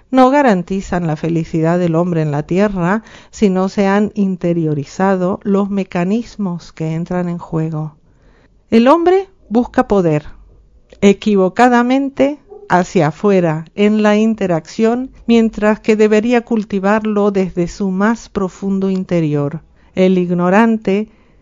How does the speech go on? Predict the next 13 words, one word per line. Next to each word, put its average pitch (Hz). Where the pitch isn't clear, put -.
cree 254
obtener 233
la 214
fuerza 233
mediante 196
el 202
uso 196
y 185
a 175
veces 214
abuso 208
del 175
dinero, 170